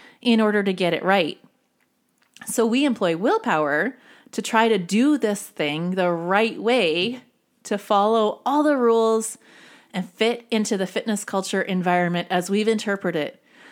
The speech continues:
But willpower ultimately fails because it's too much like punishment. Now, Hardy goes on to say that the very fact that willpower is required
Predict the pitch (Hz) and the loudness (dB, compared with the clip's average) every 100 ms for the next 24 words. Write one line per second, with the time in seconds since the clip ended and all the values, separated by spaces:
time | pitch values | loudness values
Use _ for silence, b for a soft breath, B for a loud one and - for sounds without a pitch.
0 | B B B 214 202 - _ 240 226 226 | B B B 0 0 -4 _ -4 -2 -2
1 | - 240 240 - 202 - 180 147 196 185 | -2 0 0 0 -4 -4 -8 -8 -8 -8
2 | - 285 269 196 202 - - B B 233 | -2 0 2 0 -4 -8 -16 B B -6
3 | 254 254 262 - 302 277 294 - 269 254 | -4 -4 -8 -6 -4 -2 -2 -2 -6 -6
4 | - 285 320 - 190 - - _ _ _ | -4 -4 -4 -4 -6 -6 -12 _ _ _
5 | _ _ _ b b b b b b b | _ _ _ b b b b b b b
6 | b b b - 233 208 247 247 233 220 | b b b 2 2 4 4 2 2 2
7 | 214 208 202 233 202 - - 190 170 165 | 2 2 0 -2 -4 -2 0 0 0 0
8 | 190 170 165 202 208 220 220 208 - 220 | 2 0 0 0 2 2 2 0 2 0
9 | 214 - 208 196 196 196 185 175 170 175 | 0 -4 -2 -4 -2 -2 0 -2 -2 -6
10 | 160 - 226 311 214 160 175 | -8 -2 0 2 2 2 0